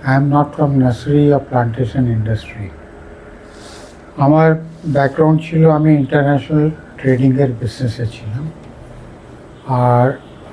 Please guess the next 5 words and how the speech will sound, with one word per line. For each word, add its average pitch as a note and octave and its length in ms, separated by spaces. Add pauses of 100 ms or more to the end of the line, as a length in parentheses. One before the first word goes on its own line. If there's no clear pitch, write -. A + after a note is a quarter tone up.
(140)
আমার C#3 340 (1500)
অফিসেস C#3 400 (100)
ছিল D3+ 180 (340)
কয়েকটা C3+ 380 (140)
দেশে C3 320